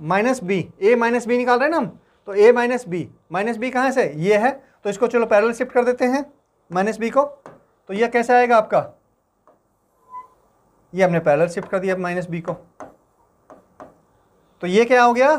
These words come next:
आपका, जो फाइनल जो वेक्टर बना वो आपका ए माइनस बी, मतलब क्योंकि जहाँ से हमने शुरू किया था इसकी टेल और इसका हेड ये कनेक्ट कर देंगे, तो ये वेक्टर जो आ गया ये ए माइनस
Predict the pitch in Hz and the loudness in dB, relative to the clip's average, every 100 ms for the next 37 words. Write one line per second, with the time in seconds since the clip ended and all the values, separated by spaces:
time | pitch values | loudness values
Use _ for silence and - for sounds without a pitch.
0 | - - 185 185 220 226 254 302 - - | -2 2 2 4 0 4 4 2 -4 -20
1 | _ _ _ _ _ _ _ _ 185 202 | _ _ _ _ _ _ _ _ -4 0
2 | 262 254 226 220 226 202 190 247 269 - | 0 2 2 2 0 0 0 -2 -4 -16
3 | - _ 165 175 170 170 240 285 - _ | -20 _ -2 0 0 0 0 -2 -10 _
4 | 175 180 180 190 196 156 170 127 - 165 | -6 -4 -4 -4 -6 -6 -8 -8 -8 -6
5 | 190 - _ 196 190 196 220 240 240 240 | -6 -10 _ -6 0 2 2 -2 -2 0
6 | 247 247 240 240 202 _ - _ _ _ | 2 2 -2 -6 -8 _ -20 _ _ _
7 | 214 269 294 - _ _ 185 190 226 226 | 2 2 2 -12 _ _ -4 -2 -2 0
8 | 165 147 123 _ _ _ _ _ _ _ | 0 0 -4 _ _ _ _ _ _ _
9 | _ _ _ _ _ _ _ _ - 185 | _ _ _ _ _ _ _ _ -4 -2
10 | 185 160 - 120 113 110 113 _ _ _ | 0 -2 -2 -8 -8 -16 -20 _ _ _
11 | _ _ - 165 214 247 240 247 208 214 | _ _ -6 0 2 4 2 0 -2 4
12 | 190 175 202 254 240 277 233 - 190 196 | 4 4 2 0 0 -2 -4 -4 -2 -2
13 | 175 165 208 262 - | -2 -2 -4 -6 -12